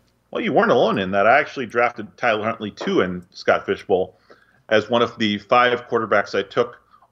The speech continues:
all in round ten or later. Now, this is important. Like I said, I got my five quarterbacks in rounds ten or later, but there were twenty overall quarterbacks taken in the first two rounds of my particular draft.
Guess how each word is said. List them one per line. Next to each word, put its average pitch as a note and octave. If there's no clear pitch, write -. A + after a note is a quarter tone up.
all B2
in B2
round B2
ten D#3
or A#2
later. A2+
Now, G2+
this C3
is A2+
important. A#2
Like F2+
I -
said, A2+
I G2+
got B2
my A#2+
five B2+
quarterbacks B2
in A#2+
rounds G#2
ten A2+
or G2
later, G#2
but E3
there C3
were B2
twenty D#3
overall B2
quarterbacks B2
taken B2+
in C#3+
the C#3
first -
two E3
rounds B2+
of G2
my G#2+
particular G2+
draft. F2